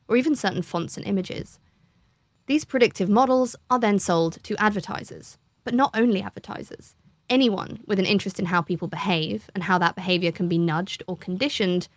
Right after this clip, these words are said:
can pay to play in this new market. Google and Facebook, now Alphabet and Meta, were pioneers and architects of surveillance capitalism. Only a few years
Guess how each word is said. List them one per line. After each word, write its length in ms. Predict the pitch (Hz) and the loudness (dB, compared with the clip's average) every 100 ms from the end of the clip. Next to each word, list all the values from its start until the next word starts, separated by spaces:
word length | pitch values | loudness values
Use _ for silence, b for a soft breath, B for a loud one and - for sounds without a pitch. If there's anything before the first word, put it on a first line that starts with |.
| _ _ | _ _
can 160 | - 180 | -4 -2
pay 220 | 175 196 | 2 0
to 100 | 277 | 0
play 460 | - 175 165 165 - _ _ | 0 2 4 0 -6 _ _
in 80 | 233 | -2
this 240 | 202 - | -2 -2
new 120 | 196 170 | -2 4
market. 460 | 190 185 - - _ _ _ _ _ _ _ _ - | 4 4 -4 -14 _ _ _ _ _ _ _ _ 2
Google 260 | 247 202 | 4 4
and 100 | 175 | 4
Facebook, 540 | 175 170 - 185 226 - _ _ _ 196 | 2 0 0 -2 -4 -8 _ _ _ 0
now 160 | 175 - | 0 2
Alphabet 420 | 180 180 185 165 | 0 0 -2 -2
and 180 | 165 156 | -4 0
Meta, 420 | 202 220 185 180 - _ _ - | 2 2 2 2 -2 _ _ -10
were 80 | |
pioneers 640 | 214 - 277 262 233 208 196 - | -10 -2 2 4 4 4 0 -2
and 160 | 180 - | -4 2
architects 720 | 202 185 190 - - - - _ 202 | 2 2 -4 -10 -12 -18 -20 _ -6
of 60 | |
surveillance 420 | - 202 165 165 | 0 2 2 -2
capitalism. 640 | - 175 - 73 - - - _ _ _ _ - | -8 -10 -8 -10 -10 -12 -16 _ _ _ _ 2
Only 220 | 247 339 | 4 6
a 60 | 330 | 2
few 280 | - 247 | 0 0
years 280 | 233 185 170 | 4 2 2